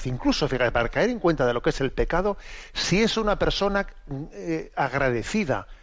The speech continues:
dice, "Soy un ingrato para con Dios, Dios no se merece esto, ¿no? Tal como Él actúa conmigo, mi falta de generosidad, oye, pues es que es, eh, es injusta con el amor de Dios".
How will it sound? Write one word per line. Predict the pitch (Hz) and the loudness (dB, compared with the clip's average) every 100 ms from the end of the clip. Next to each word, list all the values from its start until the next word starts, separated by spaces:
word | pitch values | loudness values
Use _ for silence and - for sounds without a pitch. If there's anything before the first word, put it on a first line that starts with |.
| - - | -20 -10
dice, | 135 113 | -4 0
"Soy | 110 185 | 2 2
un | 208 | 2
ingrato | 147 135 127 135 127 123 113 - - - - - - - | 2 2 2 2 0 -2 -6 -8 -16 -20 -20 -20 -20 -8
para | - 123 120 | -2 -2 -2
con | 113 110 | -6 -2
Dios, | 175 160 | 0 0
Dios | 127 175 | 0 0
no | 220 | 0
se | - | 0
merece | 135 123 117 - 170 | 0 0 -2 0 0
esto, | 196 - 107 | 0 -2 -4
¿no? | 117 156 151 131 - - | -2 -2 -4 -10 -14 -6
Tal | - 139 | -2 0
como | 139 127 | 0 2
Él | 127 | 2
actúa | 131 - - 202 151 | 0 -2 0 0 0
conmigo, | 127 113 139 139 117 101 - - - | -2 0 0 2 0 -2 -8 -18 -12
mi | - 131 | -4 -2
falta | - 175 175 | 0 0 2
de | 185 | 0
generosidad, | 185 170 175 165 180 202 202 | 2 2 2 2 2 0 2
oye, | 143 196 | -2 -2
pues | 127 - | -4 -2
es | 147 | 0
que | - | 2
es, | 202 - - - - - - - - - - | 0 0 -10 -16 -20 -18 -18 -18 -18 -14 -10
eh, | - 113 104 - - _ _ _ | -6 -6 -6 -10 -20 _ _ _
es | - - | -6 0
injusta | 226 - 269 - 107 - - | 2 4 2 2 -4 -4 -6
con | 123 | -4
el | 123 | -2
amor | 117 117 127 127 | 0 0 0 0
de | 110 | -2
Dios". | 107 104 101 - | -2 -2 -4 -6